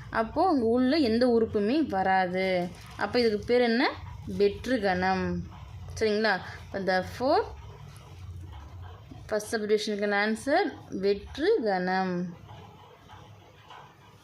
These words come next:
சரிங்களா? இதுவும் வெற்று கணம் தான். அப்படி இல்லைன்னா பாருங்க,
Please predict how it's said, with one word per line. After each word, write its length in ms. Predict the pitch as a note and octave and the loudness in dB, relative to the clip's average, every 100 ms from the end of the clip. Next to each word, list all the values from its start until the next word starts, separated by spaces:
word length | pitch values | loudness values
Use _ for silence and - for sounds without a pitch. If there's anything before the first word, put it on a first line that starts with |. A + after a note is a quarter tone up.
| - - - - - | -20 -20 -20 -16 -2
சரிங்களா? 340 | A#3 A3+ A3+ G3 - - - - A3 | 0 2 2 0 -2 -12 -12 -6 2
இதுவும் 260 | B3+ C#4+ | 4 6
வெற்று 220 | B3 A#3+ B3+ | 4 4 2
கணம் 280 | A#3+ A#3 A#3 C4+ | 4 4 2 2
தான். 180 | F4+ B4 - - - A3 | 2 0 -4 -10 -10 -10
அப்படி 220 | - A3 A3 | -4 0 2
இல்லைன்னா 260 | A#3 B3 C#4+ D#4+ | 2 4 4 4
பாருங்க, 240 | C4 B3 | 4 4